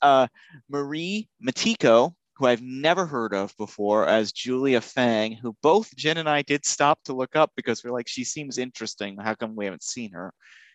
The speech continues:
in more things?" Um, Michael Biehn, uh, Academy, Academy All-Star,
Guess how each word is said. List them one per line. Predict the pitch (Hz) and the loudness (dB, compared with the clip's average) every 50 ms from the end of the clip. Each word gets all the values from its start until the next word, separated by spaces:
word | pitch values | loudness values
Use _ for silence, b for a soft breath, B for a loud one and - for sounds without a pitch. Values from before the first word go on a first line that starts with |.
| b | b
in | - - 117 | -4 -4 -4
more | 110 110 104 98 | -2 -2 -4 -4
things?" | 98 - - 160 147 110 95 117 160 202 - - - - B B B B B 247 202 B - | -4 -4 -2 0 0 0 -2 -4 -4 -4 -4 -4 -4 -6 B B B B B -8 -6 B 2
Um, | - 117 117 117 117 113 113 113 117 117 120 _ _ - - - _ _ _ _ _ _ _ _ _ _ _ _ _ - | 4 6 8 8 8 6 4 2 -2 -14 -16 _ _ -16 -16 -16 _ _ _ _ _ _ _ _ _ _ _ _ _ -4
Michael | 120 123 123 - 123 | -2 -2 0 0 -2
Biehn, | 101 - 117 117 123 131 143 156 185 185 _ _ _ _ _ _ _ _ _ _ - | -2 -2 -2 -2 -2 -4 -6 -8 -10 -12 _ _ _ _ _ _ _ _ _ _ -8
uh, | - 104 104 101 101 104 _ _ _ _ - - | -4 -2 -2 -2 -2 -4 _ _ _ _ -16 -16
Academy, | - - 113 98 98 101 104 101 | -10 -4 -4 -2 -2 -2 -4 -6
Academy | 98 - - 110 104 104 110 107 101 101 | -4 -2 0 0 2 0 0 -2 -4 -2
All-Star, | 101 104 110 120 - - 131 120 123 135 139 143 | -2 -2 -2 -2 -2 0 2 4 4 2 0 -4